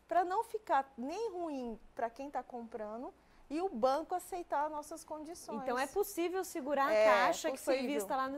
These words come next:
Speaker 1: É
Speaker 2: na
Speaker 1: possível,
Speaker 2: simulação?
Speaker 1: tendo um bom relacionamento com o banco, é possível.
Speaker 2: Tendo um bom relacionamento com o banco e tendo também uma pessoa que
Speaker 1: É.
Speaker 2: dê esse aporte, que no caso é um bom corretor
Speaker 1: É,
Speaker 2: de imóveis,
Speaker 1: é,
Speaker 2: né?
Speaker 1: é
Speaker 2: Então, uma
Speaker 1: isso.
Speaker 2: pessoa ali do meio, que
Speaker 1: Certo,
Speaker 2: entende, que
Speaker 1: isso.
Speaker 2: tem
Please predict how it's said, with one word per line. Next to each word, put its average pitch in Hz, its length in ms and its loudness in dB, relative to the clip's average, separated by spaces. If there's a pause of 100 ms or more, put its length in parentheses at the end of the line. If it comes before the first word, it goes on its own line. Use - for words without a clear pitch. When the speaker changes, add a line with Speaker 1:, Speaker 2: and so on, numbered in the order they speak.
Speaker 1:
É 226 240 4
Speaker 2:
na 240 80 -6
Speaker 1:
possível, 262 300 -2
Speaker 2:
simulação? 254 340 -2
Speaker 1:
tendo 262 220 -2
um 262 100 -6
bom 240 140 2
relacionamento 269 840 -4
com 233 180 -6
o 226 60 -8
banco, 226 560 -6
é 220 140 -4
possível. 202 680 -12
Speaker 2:
Tendo 262 220 2
um 247 60 0
bom 240 100 2
relacionamento 240 580 -4
com 247 200 -2
o - 20 0
banco 247 320 0
e 403 40 4
tendo 311 280 -8
também 311 220 -4
uma 330 100 -2
pessoa 339 380 -2
que 269 120 -4
Speaker 1:
É. 254 80 4
Speaker 2:
dê 269 200 4
esse 370 160 -4
aporte, 269 420 4
que - 80 -8
no 403 100 -4
caso 240 280 0
é 262 40 0
um 302 200 -4
bom 233 260 4
corretor 285 400 2
Speaker 1:
É, 226 240 4
Speaker 2:
de 190 60 2
imóveis, 226 360 4 (120)
Speaker 1:
é, - 20 -4
Speaker 2:
né? 214 140 -2
Speaker 1:
é 220 60 -2
Speaker 2:
Então, 233 100 0
uma 220 80 2
Speaker 1:
isso. 208 80 -10
Speaker 2:
pessoa 269 400 0 (280)
ali 226 240 0
do 233 160 0
meio, 233 640 2
que - 140 -6
Speaker 1:
Certo, 277 240 -2
Speaker 2:
entende, 233 580 -2
que 233 120 -6
Speaker 1:
isso. - 80 -10
Speaker 2:
tem 254 300 -2